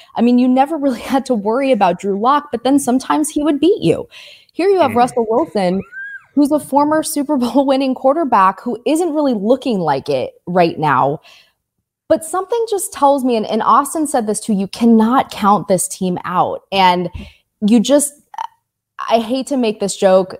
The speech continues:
Speaker 1: but, you know, after the Thursday night game, people are going, "I never want to see the Broncos on prime time again." They show our bump in the game last night, and Twitter's like, "Gosh, really, guys? Like, you know, we have to see the Broncos again?"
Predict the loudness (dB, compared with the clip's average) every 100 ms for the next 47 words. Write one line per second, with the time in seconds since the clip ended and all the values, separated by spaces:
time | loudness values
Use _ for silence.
0 | _ -12 0 2 2 -2 -8 -8 -4 -2
1 | 0 0 0 -2 -6 -4 -4 -2 -2 0
2 | -2 0 0 2 2 4 2 2 2 4
3 | 4 2 0 -2 -2 2 2 2 0 -2
4 | -2 0 0 0 0 0 2 2 2 -2
5 | -10 -20 _ _ _ 0 0 2 4 4
6 | 4 2 2 0 0 -4 -6 -4 -4 -2
7 | -2 -2 -4 -6 -6 0 0 0 -4 -4
8 | -2 -2 -2 -4 -2 0 2 2 0 -4
9 | -4 -6 -6 -8 -6 0 4 4 4 4
10 | 4 4 4 2 2 2 0 -8 -4 0
11 | 2 2 0 -4 _ -12 -4 -2 -2 -6
12 | -8 -6 -2 0 0 0 0 0 0